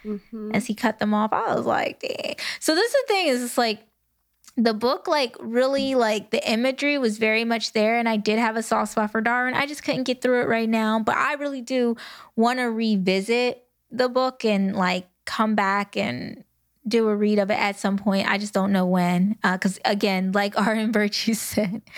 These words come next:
Speaker 2: <laughs> he's a mood reader, and that really just stuck with me 'cause I'm a mood reader too, and I was just not in the right, I don't think I was in the right headspace to,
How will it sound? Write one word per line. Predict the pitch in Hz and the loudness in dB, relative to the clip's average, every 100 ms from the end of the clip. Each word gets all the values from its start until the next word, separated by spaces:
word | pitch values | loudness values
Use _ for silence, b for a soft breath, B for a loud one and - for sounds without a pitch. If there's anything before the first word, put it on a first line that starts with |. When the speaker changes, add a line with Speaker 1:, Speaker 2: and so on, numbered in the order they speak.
| - | -6
Speaker 2:
<laughs> | 349 - - | -6 -6 -6
he's | - 277 269 | 0 0 2
a | 254 | 2
mood | 240 262 262 | 2 2 2
reader, | 285 277 277 | 2 2 0
and | 240 214 | 0 2
that | 214 220 | 0 0
really | 214 220 214 | 0 0 0
just | 208 - | -2 -2
stuck | - 202 202 | -2 -2 0
with | 226 | -2
me | 233 240 | 0 0
'cause | 240 208 | 0 0
I'm | - 214 220 | 0 0 0
a | |
mood | 214 208 196 | 2 2 4
reader | 202 196 196 | 2 2 0
too, | - 214 202 | 0 2 2
and | |
I | 196 | 0
was | 202 196 | 0 -2
just | 202 - | -4 -2
not | 202 - | 0 2
in | 185 | 2
the | 185 | 2
right, | 185 180 - | 2 0 0
I | 190 | -2
don't | 202 | 0
think | 208 208 | 0 0
I | |
was | 196 | 0
in | 196 | 0
the | |
right | 190 190 | 0 2
headspace | 185 185 - 190 - | 0 -2 -2 -2 -2
to, | - - | -2 -2